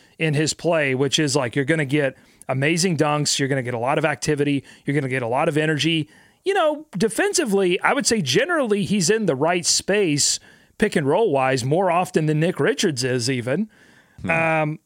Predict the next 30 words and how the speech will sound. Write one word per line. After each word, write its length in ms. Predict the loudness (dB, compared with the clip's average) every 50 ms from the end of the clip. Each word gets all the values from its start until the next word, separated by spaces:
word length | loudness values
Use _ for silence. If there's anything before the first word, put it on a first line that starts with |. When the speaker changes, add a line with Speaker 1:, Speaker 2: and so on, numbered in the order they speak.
| _ _
Speaker 1:
but, 580 | -6 -2 0 0 2 2 2 0 0 -2 -4 _ _ _ _ _ _ _ -6
and 160 | -2 0 0
this 160 | 0 0 0 0
is 60 | 0
a 40 | 0
big 300 | 0 0 0 0 0 0
but, 400 | 0 0 0 0 0 -2 -4 -6 _ _ _ _ _ _ _ _
he 180 | -4 -2 0
makes 260 | 0 0 0 0 0 -2
so 300 | -2 -2 -2 0 0 0
many 240 | 2 2 2 2 2
mistakes 460 | 0 0 0 2 0 0 0 0 0
offensively. 680 | 0 0 0 0 0 0 0 -2 -2 -4 -6 -8 -8 -8
Like, 260 | -6 -4 -4 -2 -2
it's, 260 | -2 -2 -2 -2 -4 -2
it's 220 | -4 -4 -4 -4
bad 300 | -4 -2 0 0 0 0
screens 640 | -2 -2 0 0 0 0 0 0 0 0 -2 -4 -4 -2
that 180 | -2 -2 0 0
result 260 | 0 0 0 0 0
in 100 | -2 -2
turnovers. 600 | 0 0 0 0 0 0 0 0 0 -2 -4 -6 -12 -18 -20 _ _
It's 140 | -8 -8 -6
ball 280 | -4 -2 0 0 0 0
handling 420 | 0 0 0 0 0 0 0 2 0
that 120 | 0 0
results 400 | 0 0 0 0 0 0 -2 -2
in 100 | -4 -2
turnovers, 680 | -2 -2 -2 0 0 -2 -2 0 0 0 0 -2 -4 -8 -12 -20 -20 -20 _ _ -10
travels, 800 | -6 -4 -2 0 0 0 0 0 0 0 2 2 0 0 0 -2